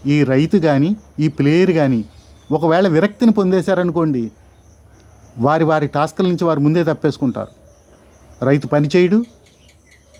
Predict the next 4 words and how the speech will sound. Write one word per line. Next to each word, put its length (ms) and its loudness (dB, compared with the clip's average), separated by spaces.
ప్లేయరు 420 2
ఆట 260 -4
ఆడడు. 440 -4
అందుకని 600 2